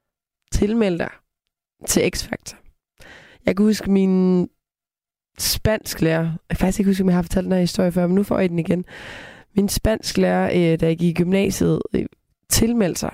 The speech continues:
til X-Factor. Men inden hun gjorde det, så skulle hun, så ville hun lige spørge, øh, mig og min klasse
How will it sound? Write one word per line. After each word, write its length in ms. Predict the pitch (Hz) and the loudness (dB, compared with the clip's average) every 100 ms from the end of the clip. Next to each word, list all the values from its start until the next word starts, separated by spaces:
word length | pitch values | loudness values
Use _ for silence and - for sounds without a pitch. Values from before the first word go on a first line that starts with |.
| - | -6
til 100 | - | -2
X-Factor. 480 | 156 - - 135 - | 0 0 -2 -2 0
Men 120 | 185 | 2
inden 140 | 208 247 | 2 2
hun 80 | 220 | 2
gjorde 260 | 208 208 | 0 2
det, 120 | 214 | 0
så 200 | 196 226 | 0 -2
skulle 320 | 214 - 240 240 | -2 0 0 2
hun, 240 | 233 226 - - - - _ | 2 0 -4 -20 -20 -20 _
så 100 | - | 0
ville 140 | 240 254 | 2 4
hun 100 | 247 | 4
lige 120 | 269 | 2
spørge, 760 | - 214 214 240 262 - 196 185 | 2 0 2 0 0 0 0 2
øh, 60 | |
mig 360 | 175 180 220 - | 2 2 0 0
og 100 | 196 | 0
min 260 | 190 180 | 2 0
klasse 540 | 170 - 185 214 - | 0 0 2 2 0